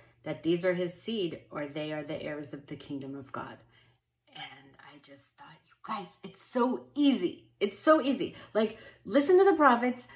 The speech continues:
believe that Christ can forgive you and help you and redeem you, and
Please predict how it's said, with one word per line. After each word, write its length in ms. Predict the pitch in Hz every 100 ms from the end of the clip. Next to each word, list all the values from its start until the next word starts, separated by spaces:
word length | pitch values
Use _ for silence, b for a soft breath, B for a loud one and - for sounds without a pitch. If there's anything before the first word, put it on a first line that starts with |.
| -
believe 580 | 202 254 277 339 294
that 200 | 311 311
Christ 540 | - 277 277 269 - - _ _ _ -
can 440 | 254 247 233 - -
forgive 340 | 240 226 320
you 300 | 233 214 -
and 400 | - 196 208 202
help 380 | 190 208 247 240
you 200 | 233 240
and 160 | 202 202
redeem 460 | 190 175 254 247
you, 240 | 208 233 247 B B
and 480 | 190 214 233 247 240